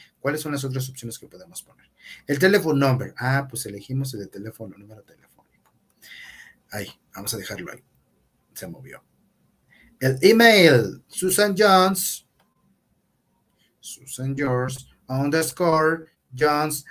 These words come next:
at gmail dot com. El birthday, twenty, twentieth November nineteen ninety-two.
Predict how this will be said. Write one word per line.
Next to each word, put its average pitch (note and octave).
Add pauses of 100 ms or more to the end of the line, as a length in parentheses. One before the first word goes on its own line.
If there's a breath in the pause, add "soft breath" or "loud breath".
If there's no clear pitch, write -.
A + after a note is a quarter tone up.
(140)
at C#3+
gmail C3+
dot B2+
com. - (1200 loud breath)
El B2
birthday, B2 (320)
twenty, E3 (420)
twentieth D3+ (220)
November B2+ (200)
nineteen A#2
ninety-two. G#2